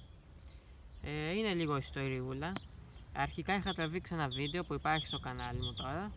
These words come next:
από το πολύ παλιά, και λέγεται «Κοτόπουλα μέσα στο σπίτι». Είναι το πρώτο βίντεο μου που ανέβηκε στο YouTube, όμως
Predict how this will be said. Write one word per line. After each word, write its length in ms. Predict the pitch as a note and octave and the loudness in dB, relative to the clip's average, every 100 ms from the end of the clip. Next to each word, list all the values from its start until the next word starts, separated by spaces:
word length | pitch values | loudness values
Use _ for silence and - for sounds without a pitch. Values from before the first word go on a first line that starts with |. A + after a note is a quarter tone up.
| - | -2
από 180 | C3+ - | -2 -2
το 80 | |
πολύ 280 | A#2+ C3+ D#3+ | -2 0 0
παλιά, 360 | E3 C3 C3 E3+ | 0 0 0 -2
και 180 | - D3+ | -2 -2
λέγεται 580 | D#3+ F3+ F#3+ - G#3+ G3 - - - - - - - - | 0 -2 -4 -4 -6 -6 -10 -14 -14 -12 -10 -10 -10 -2
«Κοτόπουλα 540 | D3+ C#3+ F3+ G3 F3+ | 2 4 4 6 6
μέσα 240 | D3+ E3 F3+ | 6 6 4
στο 120 | E3+ | 0
σπίτι». 480 | - - D#3 - - - - - - | 0 4 4 2 -4 -6 -6 -4 4
Είναι 220 | D#3 E3 | 6 6
το 140 | D3+ | 6
πρώτο 440 | C#3+ F3+ G3+ G#3 F#3 | 6 8 8 8 4
βίντεο 300 | F#3 F3 F#3 | 4 4 4
μου 60 | |
που 140 | F3 E3+ | 4 2
ανέβηκε 420 | E3+ F3+ F3+ E3+ | 2 0 0 -2
στο 160 | - D#3 | 0 2
YouTube, 400 | D#3+ - F#3+ B2+ - - | 2 2 2 0 -4 2
όμως 520 | E3 F#3 E3 - | 4 4 0 -4